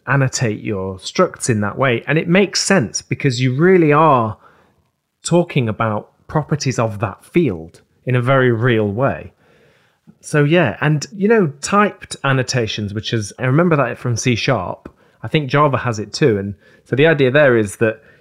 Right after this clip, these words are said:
you have actual types in your code and you can use those to annotate fields. And then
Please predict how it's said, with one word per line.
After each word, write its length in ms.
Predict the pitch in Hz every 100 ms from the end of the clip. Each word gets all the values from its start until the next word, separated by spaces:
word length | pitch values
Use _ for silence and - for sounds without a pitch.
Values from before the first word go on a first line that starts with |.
| _ _
you 180 | 135 123
have 260 | 151 147
actual 380 | 139 117 - 131
types 540 | - 165 139 123 -
in 280 | - 131 123
your 540 | 113 113 110 104 104 - _
code 440 | - 196 80 95 - _ _ _ _ _ _ _
and 460 | - 120 117 117 113 -
you 240 | 120 123
can 240 | - 131 120
use 440 | 123 143 135 113
those 600 | 117 151 151 101 92 -
to 500 | - - 104 95 92 _
annotate 680 | 107 95 90 - 101 52 _
fields. 640 | - 92 52 - - - _ _
And 180 | 117 120
then 300 | 131 123